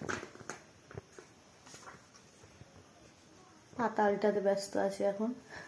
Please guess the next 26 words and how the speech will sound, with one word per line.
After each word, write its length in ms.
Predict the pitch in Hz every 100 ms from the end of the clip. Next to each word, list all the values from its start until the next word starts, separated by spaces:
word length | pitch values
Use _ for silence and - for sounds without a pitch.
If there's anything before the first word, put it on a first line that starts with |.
| - - - - - - - - - - 185
আর 200 | 180 180 185 - -
ওর 120 | 190 190
এই 60 | 202 190
যে 80 | 202 202 - -
ব্যাগপত্র, 600 | 202 190 - 196 196 - 202 202 - - - - -
ব্যাগ 280 | 196 208 214 208 - - - -
আর 80 | - 185
কিছু 180 | 202 - 185
বই 140 | 190 196
বার 140 | 185 180 -
করেছে, 340 | 190 190 - 277 - - - - - - - - -
ওর 100 | 196 190
আন্টি 200 | 185 190 190
হোমওয়ার্ক 340 | 190 196 196 185
দিয়েছে 220 | 196 190 202
করার 220 | 190 185 175
জন্য। 140 | 185 196 208
সকালে 240 | 208 190 196 196
তো 60 | 196
টিউশন 280 | 196 196 202 196
পড়তে 260 | 190 - 196
গে-, 260 | 196 185 - - 185
গেছিলো 380 | 196 202 269 339 427
আজকে, 220 | 269 247 440
আবার 140 | 370 294 240
কালকে 200 | 214